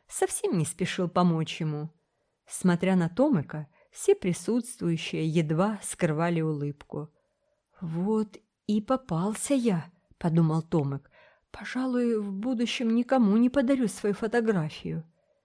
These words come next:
Он молча стоял, весь красный от смущения,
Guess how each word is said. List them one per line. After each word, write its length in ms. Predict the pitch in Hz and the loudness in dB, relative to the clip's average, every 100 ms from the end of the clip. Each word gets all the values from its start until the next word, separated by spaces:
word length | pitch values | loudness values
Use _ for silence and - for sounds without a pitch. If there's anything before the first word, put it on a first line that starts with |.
| _ _ _ _ _ | _ _ _ _ _
Он 200 | 285 330 | 2 6
молча 400 | 190 214 247 - | 6 4 2 -2
стоял, 600 | 190 - 170 175 226 220 - - - | -8 -4 0 0 0 -2 -8 -20 -4
весь 320 | 160 175 - | 2 2 2
красный 760 | - 165 170 214 - 196 185 - | -2 0 2 0 -2 -2 -2 -4
от 140 | 185 | -6
смущения, 1000 | - 190 185 - - 151 151 147 147 151 | -2 0 0 0 -4 -4 -4 -4 -6 -8